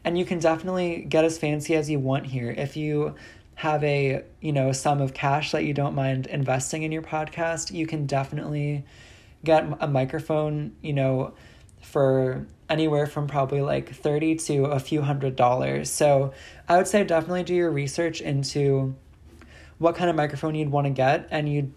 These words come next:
you don't need anything other than your phone to get started. The world of microphones is definitely quite expansive. So, like I said, um, just to go over that one more time, uh, you could do your cell phone,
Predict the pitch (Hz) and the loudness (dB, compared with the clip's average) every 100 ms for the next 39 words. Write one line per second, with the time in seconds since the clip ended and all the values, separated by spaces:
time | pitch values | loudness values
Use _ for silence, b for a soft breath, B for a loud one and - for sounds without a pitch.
0 | - 165 156 151 156 147 147 147 147 143 | -16 -4 0 0 0 -4 -2 -2 -2 -4
1 | 135 151 143 143 139 139 135 131 135 131 | -2 0 2 2 2 0 -2 -2 -2 -2
2 | 135 131 131 - 123 123 127 127 135 147 | -2 -4 -4 -2 -2 0 -4 -2 2 2
3 | 165 196 139 127 156 143 156 151 139 139 | 2 2 0 -2 -4 -2 0 0 -2 -4
4 | 131 135 131 143 147 139 131 135 B B | 0 0 0 -4 -2 0 -2 -4 B B
5 | B B B - - 139 135 135 - - | B B B -18 2 2 4 -2 -6 -4
6 | 123 127 131 170 165 151 - 139 135 135 | -2 -4 -2 0 0 -2 0 2 4 2
7 | 131 - - - - - - - 147 147 | -2 -10 -20 -20 -20 -20 -20 -10 0 2
8 | 147 139 131 127 135 B B B B B | 2 2 4 4 2 B B B B B
9 | - 143 131 123 135 - - - - - | 0 4 4 0 -8 -12 -20 -20 -20 -20
10 | - 147 - 139 131 127 127 120 147 151 | -8 -6 -2 2 4 4 2 2 0 0
11 | 151 147 135 135 135 135 B B - 139 | 0 0 2 2 0 -4 B B 2 4
12 | 131 143 135 139 131 123 - 143 143 175 | 4 2 -2 0 0 0 2 4 4 2
13 | 180 190 202 | 2 0 -4